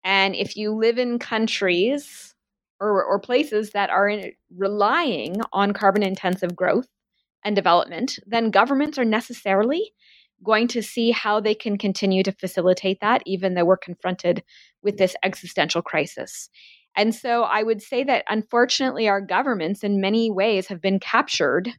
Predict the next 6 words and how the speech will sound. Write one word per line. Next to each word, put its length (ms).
by 640
whether 240
it's 240
fossil 300
fuel 240
interests 640